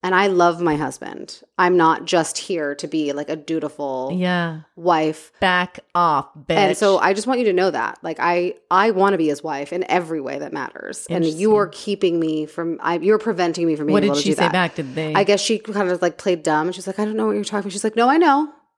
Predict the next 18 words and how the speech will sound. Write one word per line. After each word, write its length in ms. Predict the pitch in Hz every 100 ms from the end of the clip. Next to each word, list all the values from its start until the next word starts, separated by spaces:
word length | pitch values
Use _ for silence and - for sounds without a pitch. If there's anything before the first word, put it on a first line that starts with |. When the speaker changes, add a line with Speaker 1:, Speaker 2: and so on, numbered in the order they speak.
| _ -
Speaker 1:
And 140 | 175
then 140 | 165
Camilla 340 | 156 170 165 165
was 140 | 156
just 160 | 165 -
kind 120 | 165
of 60 | 156
like, 340 | 156 147 - _ _ _ _ _ _ _ _ _ _ _ _ _ _ -
"I, 200 | 185 214 -
it's, 220 | - 202
it's, 220 | - 214 - 233 - _ _ _ -
I, 140 | 214 220 311 _ _ _
we're 120 | 247
not." 440 | 226 240 233 196 -
And 220 | 226 196
she 80 | 185
was 100 | 170
like 180 | 160